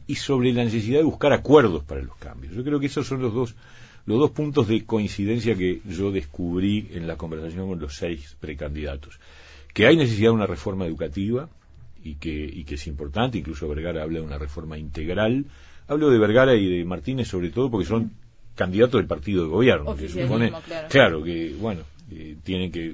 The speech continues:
Speaker 1: marcar que hay que hacer una reforma con respecto a algo que se ha hecho. Este, y, y también sobre, eh, esa posibilidad de que sea bueno que haya un acuerdo multipartidario.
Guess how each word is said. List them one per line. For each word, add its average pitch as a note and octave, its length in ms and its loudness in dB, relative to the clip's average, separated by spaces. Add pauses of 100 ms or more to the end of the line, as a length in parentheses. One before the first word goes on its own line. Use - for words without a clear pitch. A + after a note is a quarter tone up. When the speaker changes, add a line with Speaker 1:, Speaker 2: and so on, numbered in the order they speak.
(120)
Speaker 1:
marcar E2+ 600 2
que G#2 100 0
hay F2+ 100 2
que D#2+ 140 -8
hacer D#2+ 200 -6
una E2 180 -8
reforma F#2+ 460 -2
con D#2+ 120 -4
respecto E2 380 -6
a D#2+ 40 -2
algo E2+ 260 -4 (540)
que - 100 -8
se E2+ 160 -2
ha F2+ 80 2
hecho. G#2 400 4 (340)
Este, G2+ 320 0
y, F#2+ 1040 4 (460)
y A2+ 120 -2
también B2 520 4
sobre, B2+ 480 4
eh, G2 720 -8
esa A2 220 -4
posibilidad G2 580 2
de G#2 140 0
que F2+ 140 -2
sea F#2+ 260 0
bueno G2 500 -2
que F2+ 100 -2
haya F2+ 120 -2
un F2+ 80 -2
acuerdo E2+ 400 -4
multipartidario. C#2+ 800 -10